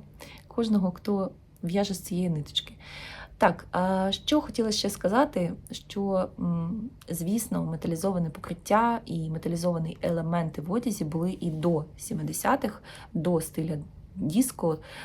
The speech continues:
тому що, м, давайте поговоримо про обладунки лицарські, це метал. Або поговоримо про шитво на,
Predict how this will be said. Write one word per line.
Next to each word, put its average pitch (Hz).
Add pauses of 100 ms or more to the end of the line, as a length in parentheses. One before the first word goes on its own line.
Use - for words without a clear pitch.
(260)
тому 196
що, 190
м, 170
давайте 185
поговоримо 160
про 165
обладунки 151 (340)
лицарські, 180 (380)
це 165
метал. 165 (440)
Або 175
поговоримо 175
про 170
шитво 180 (480)
на, 170